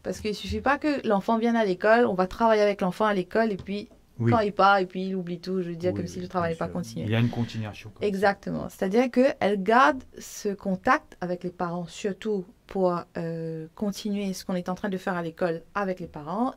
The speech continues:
Speaker 1: Et aussi, par exemple, si vous savez, euh, il y a de jeunes parents qui ont des enfants aujourd'hui et qui apprennent juste que là, ils ont un enfant autiste.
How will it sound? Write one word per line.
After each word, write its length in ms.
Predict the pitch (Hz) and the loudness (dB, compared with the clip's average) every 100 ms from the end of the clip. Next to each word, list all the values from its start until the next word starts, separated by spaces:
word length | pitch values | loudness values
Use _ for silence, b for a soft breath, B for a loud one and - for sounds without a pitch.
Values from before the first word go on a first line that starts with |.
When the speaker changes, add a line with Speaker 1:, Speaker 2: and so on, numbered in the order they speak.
| - | -4
Speaker 1:
Et 140 | 226 214 | 0 0
aussi, 320 | 196 - 240 | 0 -2 -2
par 180 | 220 185 | 0 -2
exemple, 380 | 170 180 208 226 | 0 0 0 -2
si 180 | - 175 | -10 -12
vous 60 | |
savez, 300 | 180 190 262 B B B B B B B B - | -8 -6 -6 B B B B B B B B -2
euh, 180 | 180 180 | 0 2
il 40 | 196 | 0
y 40 | |
a 40 | 190 | -2
de 80 | |
jeunes 200 | 190 208 | -2 -2
parents 280 | 233 185 196 | -4 -4 -4
qui 80 | 196 | -4
ont 40 | 190 | -6
des 120 | 175 | -4
enfants 260 | 170 190 | -6 -4
aujourd'hui 340 | 185 170 160 208 | -4 -4 -6 -8
et 40 | |
qui 120 | 202 | -4
apprennent 360 | 180 180 208 196 | -4 -4 -6 -4
juste 260 | 180 202 - | -4 -6 -4
que 80 | 202 | -6
là, 400 | 175 175 220 - _ - | 2 4 4 0 _ -10
ils 140 | 180 | -6
ont 40 | 196 | -4
un 80 | 185 | -6
enfant 240 | 175 - | -6 -8
autiste. 600 | 190 185 - 160 - - | -8 -10 -14 -14 -16 -18